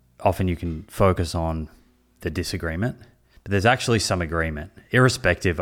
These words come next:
of the kind of direction of causality. So carbohydrate insulin model sort of suggests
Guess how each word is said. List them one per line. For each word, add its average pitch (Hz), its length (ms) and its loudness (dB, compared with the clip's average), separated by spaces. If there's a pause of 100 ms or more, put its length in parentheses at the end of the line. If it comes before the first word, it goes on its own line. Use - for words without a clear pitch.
of 80 240 0
the 85 80 -8
kind 82 240 -6
of 76 80 -8
direction 80 540 -4
of 73 100 -10
causality. 78 800 -6 (240)
So 76 260 -6
carbohydrate 80 680 -2
insulin 80 320 -8
model 78 480 -6 (200)
sort 82 240 -4
of 78 60 -8
suggests 80 680 -4